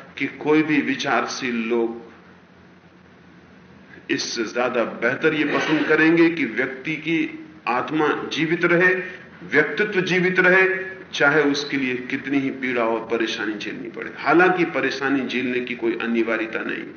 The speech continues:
कोई जरूरी नहीं कि हम परेशानी झेलें। समाज में जो इतना,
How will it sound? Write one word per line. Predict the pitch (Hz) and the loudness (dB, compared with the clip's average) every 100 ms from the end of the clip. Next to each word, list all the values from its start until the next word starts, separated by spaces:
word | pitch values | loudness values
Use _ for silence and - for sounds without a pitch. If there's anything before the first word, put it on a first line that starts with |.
| - - - - - - - - - - - - | -20 -20 -20 -20 -20 -20 -20 -20 -20 -20 -20 -4
कोई | 127 | -4
जरूरी | 123 135 135 | -2 -2 0
नहीं | 139 143 | 0 0
कि | 139 | -2
हम | 127 | -6
परेशानी | 117 113 113 113 101 - - | -6 -6 -4 -6 -8 -10 -10
झेलें। | - - - - - - - - - - - - - - - - - - - - | -10 -12 -18 -20 -20 -20 -20 -20 -20 -20 -20 -20 -20 -20 -20 -16 -14 -16 -16 -12
समाज | - - 175 196 240 240 | -6 0 4 8 8 8
में | 254 247 | 6 4
जो | 233 214 - - | 4 2 2 -4
इतना, | - 226 214 220 - | 2 6 6 4 0